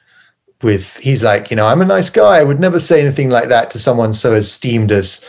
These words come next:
Sir Patrick Stewart." You know, there was these conversations, and then Patrick would be like, "Come on, <laughs> you know, come on, Mark. It's, you know, we're, you know, we're just, you know, we're just having a bit of English fun," you know, and, like, you know, so Patrick really helped get, get Mark on board and, you know, and make it all kind of work.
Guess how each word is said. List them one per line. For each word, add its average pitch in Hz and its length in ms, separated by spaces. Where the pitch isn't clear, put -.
Sir 139 220
Patrick 127 400
Stewart." 110 480
You 135 100
know, 110 160
there 117 140
was 110 80
these 110 120
conversations, 123 760
and 110 100
then 107 260
Patrick 131 360
would 110 140
be 110 140
like, 101 340
"Come - 220
on, - 320
<laughs> - 0
you 135 80
know, 143 240
come 240 140
on, - 140
Mark. 175 300
It's, - 160
you 190 220
know, 139 140
we're, 175 340
you 208 60
know, 214 140
we're 226 160
just, - 400
you 180 180
know, 175 100
we're 170 60
just 165 120
having 190 120
a 156 60
bit 180 100
of 160 100
English 170 300
fun," 165 400
you 143 140
know, 120 160
and, 131 80
like, 123 220
you 151 60
know, 131 140
so 127 260
Patrick 165 360
really 120 200
helped 113 320
get, - 400
get 123 320
Mark 120 380
on 107 180
board 113 400
and, 101 320
you 135 120
know, 107 80
and 107 280
make 107 220
it 117 80
all 113 220
kind 107 160
of 95 80
work. 107 500